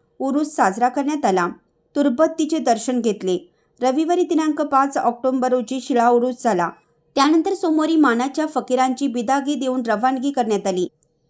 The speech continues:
उर्सानिमित्त येणाऱ्या नागरिकांच्या सुरक्षेसाठी दर्गा परिसरामध्ये चोख पोलीस बंदोबस्तही ठेवण्यात आला होता.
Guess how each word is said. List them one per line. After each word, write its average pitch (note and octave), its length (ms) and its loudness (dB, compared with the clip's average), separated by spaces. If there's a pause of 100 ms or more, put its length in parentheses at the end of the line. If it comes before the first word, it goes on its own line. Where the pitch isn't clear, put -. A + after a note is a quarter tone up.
(100)
उर्सानिमित्त F4 680 4
येणाऱ्या D#4 380 0
नागरिकांच्या D4 600 0
सुरक्षेसाठी C#4 680 -4
दर्गा A#3+ 340 0
परिसरामध्ये C4 600 -4
चोख C4+ 240 -2 (140)
पोलीस A#3 300 0
बंदोबस्तही A#3+ 640 -2
ठेवण्यात A#3 420 0
आला A#3 140 2
होता. F#3+ 340 0